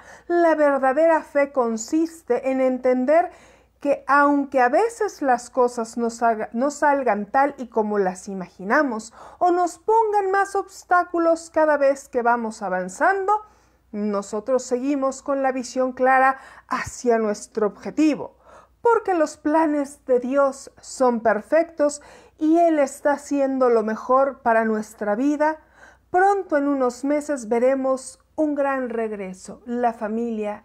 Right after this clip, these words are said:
Interjet". Punto número uno. Mi estimado Charlie del Valle, gracias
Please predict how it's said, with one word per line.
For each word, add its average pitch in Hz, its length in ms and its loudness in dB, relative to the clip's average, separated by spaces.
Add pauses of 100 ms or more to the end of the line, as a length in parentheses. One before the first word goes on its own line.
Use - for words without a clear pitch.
Interjet". 220 720 -10 (1000)
Punto 453 240 2 (120)
número 339 280 2
uno. 202 260 -2 (840)
Mi 311 240 0
estimado 339 500 0 (220)
Charlie 359 320 0
del 285 160 0
Valle, - 340 -6 (1000)
gracias 494 440 0